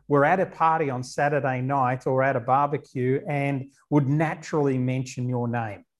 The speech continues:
They're your real champions. Those people who, and, you know, we all have them. And, and it's funny because some of you may think, "Oh, you know, I don't really have those people," but no, you actually will have them. So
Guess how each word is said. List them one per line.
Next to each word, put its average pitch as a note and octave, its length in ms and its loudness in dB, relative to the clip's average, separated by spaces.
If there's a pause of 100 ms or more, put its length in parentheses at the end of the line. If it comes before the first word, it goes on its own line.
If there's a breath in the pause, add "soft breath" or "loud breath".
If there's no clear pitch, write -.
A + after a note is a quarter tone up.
(320)
They're F#3 180 4
your G#3+ 220 0
real C3+ 340 2
champions. A#2 680 -10 (420)
Those E3 360 4
people D#3 380 0
who, C#3 340 2 (1200 soft breath)
and, G3+ 200 6
you G#3+ 120 4
know, G#3+ 80 2
we F#3+ 240 4
all G#3 320 8
have D#3+ 260 2
them. B2+ 160 -2
And, C3 260 -6
and C#3+ 300 0
it's - 180 -6
funny G3+ 280 -2
because C3+ 400 0
some F3 160 -2
of C#3+ 100 -4
you C#3+ 80 0
may C#3 220 0
think, D#3 240 -6
"Oh, F3+ 180 4
you D#3+ 140 4
know, C#3+ 100 4
I D3 60 8
don't E3 160 2
really C3 220 -2
have C#3 460 0
those C#3+ 300 4
people," F3 400 2
but C#3+ 300 4 (100)
no, F3+ 420 -2
you C#3+ 160 2
actually D3 400 -4
will B2 260 4
have G#2+ 240 -6
them. F#2+ 140 -16 (540)
So C3+ 640 4